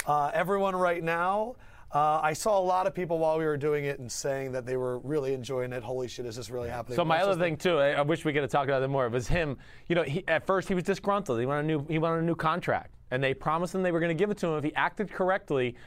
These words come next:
Speaker 2: halfway through the year. They didn't do that. So
Speaker 1: This year?
Speaker 2: No, the year I was in Denver with
Speaker 1: Oh,
Speaker 2: him,
Speaker 1: yeah, yeah.
Speaker 2: right? So that was the other thing, too, is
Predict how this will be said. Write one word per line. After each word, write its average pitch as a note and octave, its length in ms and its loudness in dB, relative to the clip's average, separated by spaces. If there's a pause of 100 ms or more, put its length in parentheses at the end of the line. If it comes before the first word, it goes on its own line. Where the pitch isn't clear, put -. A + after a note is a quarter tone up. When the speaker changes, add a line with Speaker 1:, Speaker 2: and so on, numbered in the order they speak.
Speaker 2:
halfway D#3 340 2
through C#3+ 140 -2
the C3+ 100 0
year. D3+ 160 2
They B2 100 2
didn't D3+ 240 0
do D#3 160 2
that. F#2 220 -2 (320)
So C#3+ 360 0 (120)
Speaker 1:
This D#3 200 -4
year? D#3+ 180 -2
Speaker 2:
No, D#3 220 4
the D#3 100 4
year F3+ 200 4
I D#3 120 4
was D#3 160 0
in D#3+ 100 0
Denver D3 280 2
with A2+ 120 2
Speaker 1:
Oh, - 40 2
Speaker 2:
him, C3+ 80 0
Speaker 1:
yeah, C3+ 100 0
yeah. B2 80 0
Speaker 2:
right? C#3+ 240 2 (200)
So E3+ 300 2 (200)
that E3 140 4
was D#3 100 0
the D#3 100 4
other D3+ 120 4
thing, C#3+ 200 -2
too, E3 260 2
is A#2+ 280 0